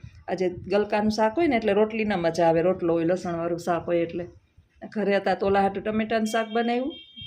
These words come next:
અમારે ત્રણ હાટું તુરિયાનું અને બાને તુરિયાનું, ગલકાનું શાક,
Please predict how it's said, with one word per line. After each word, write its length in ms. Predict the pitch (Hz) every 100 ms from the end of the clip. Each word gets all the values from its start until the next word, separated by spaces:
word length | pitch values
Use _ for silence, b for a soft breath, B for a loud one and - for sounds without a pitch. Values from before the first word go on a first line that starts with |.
| 220 -
અમારે 260 | 196 202 196
ત્રણ 340 | 190 - 208
હાટું 300 | 196 196 220
તુરિયાનું 460 | 214 202 185 170 170
અને 100 | 170
બાને 300 | 185 190 180
તુરિયાનું, 500 | 175 170 165 170 160
ગલકાનું 440 | 190 180 175 170
શાક, 220 | 165 165